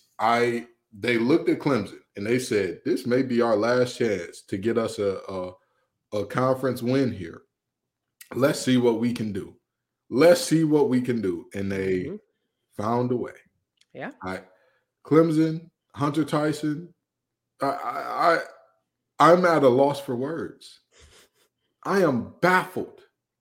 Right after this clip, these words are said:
Speaker 1: I, and, and guess what? People are, see, this is a moment where I say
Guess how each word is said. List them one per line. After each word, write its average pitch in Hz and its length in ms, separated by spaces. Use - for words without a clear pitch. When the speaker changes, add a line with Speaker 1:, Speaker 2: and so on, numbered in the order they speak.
Speaker 1:
I, 156 180
and, 160 300
and 156 160
guess 170 300
what? 170 460
People 190 340
are, 170 180
see, 170 440
this 208 300
is 170 120
a 123 60
moment 104 400
where 117 580
I 120 140
say 104 440